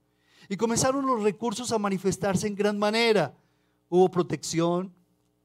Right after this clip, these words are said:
hubo cuidado. Se manifestó el Señor con compañía, con los pastorcitos que acudieron pronto, salieron corriendo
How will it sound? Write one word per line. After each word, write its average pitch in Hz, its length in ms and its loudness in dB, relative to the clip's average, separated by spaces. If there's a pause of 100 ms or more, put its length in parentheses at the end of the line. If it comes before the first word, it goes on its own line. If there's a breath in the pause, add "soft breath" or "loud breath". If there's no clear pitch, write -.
(520)
hubo 165 400 2
cuidado. 190 840 2 (1700)
Se - 140 0
manifestó 175 600 2
el 175 80 2
Señor 185 440 0
con 180 160 -2
compañía, 214 1000 0 (280 soft breath)
con 202 160 0
los 196 160 0
pastorcitos 208 1040 -2
que 247 120 -4
acudieron 208 760 0
pronto, 233 540 2
salieron 220 500 0 (140)
corriendo 214 760 0